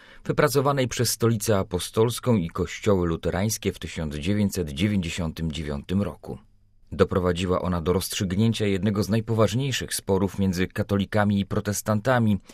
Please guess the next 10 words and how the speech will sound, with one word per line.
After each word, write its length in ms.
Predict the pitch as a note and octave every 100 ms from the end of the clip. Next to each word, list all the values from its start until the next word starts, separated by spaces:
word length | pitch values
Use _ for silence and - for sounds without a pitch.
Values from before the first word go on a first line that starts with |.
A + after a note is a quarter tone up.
| _ _ -
Potwierdziła, 600 | A#2 - G#2+ G2+ A#2+ D#2+
że 160 | D#2+
luteranie 640 | D#2+ F#2 - G#2+ G#2+ G#2+ G2
i 80 | F2+
katolicy 600 | G#2 - A#2+ B2+ A2 A#2+
na 120 | G#2+
różne 280 | B2+ A2+ A#2
sposoby 640 | - A2+ G2+ C3 A#2 D#2+
wyjaśniają 640 | D2+ D#2 D2+ - F#2+ F#2 -
usprawiedliwienie, 1000 | A#2+ - A2 G#2 G2+ G#2 F#2+ C3 C#3 A#2+